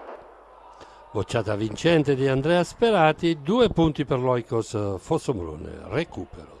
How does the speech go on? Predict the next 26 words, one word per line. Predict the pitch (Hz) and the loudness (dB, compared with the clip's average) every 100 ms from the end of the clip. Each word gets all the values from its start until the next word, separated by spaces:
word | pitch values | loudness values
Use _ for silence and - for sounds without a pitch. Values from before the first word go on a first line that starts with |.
| _ | _
tre | 107 104 131 147 | -10 -6 -4 -6
a | 131 123 | -6 -8
quattro. | - 180 139 - - - - _ _ _ _ _ _ _ _ _ _ _ _ _ _ _ _ | -6 -2 -2 -2 -16 -16 -20 _ _ _ _ _ _ _ _ _ _ _ _ _ _ _ _
Ma | - 117 | -4 -2
nella | 107 104 98 98 90 | -2 -4 -6 -6 -6
tornata | - 113 117 165 143 | -4 -2 0 0 -2
successiva | - 160 190 170 - 262 208 | -6 -4 -4 -4 -4 -2 -2
sono | 123 110 | 0 -2
i | |
giocatori | 98 104 107 139 131 | -2 -4 2 2 4
della | 120 120 | 2 0
Bocciofila | 113 151 139 143 | 0 0 2 2
dei | 165 | 0
Colli, | - 240 220 180 139 123 110 | -2 0 0 0 -2 -2 -2
Mirko | 110 127 120 - 120 | 0 0 0 -2 -4
Fioretti | - 117 151 156 143 | -2 0 0 -2 -4
e | 131 | -4
Quinto | 185 180 175 | -4 -2 -2
Fioretti, | 170 226 220 214 185 | 0 0 0 0 -2
ad | 131 | -4
andare | 120 127 151 | -2 0 0
avanti, | 170 101 98 101 90 | 0 -2 -6 -10 -10
tre | 123 170 | -4 -4
punti | 202 202 202 196 | -4 -6 -6 -4
per | 202 | -4
loro, | 202 190 127 101 95 | -2 -2 -2 -4 -8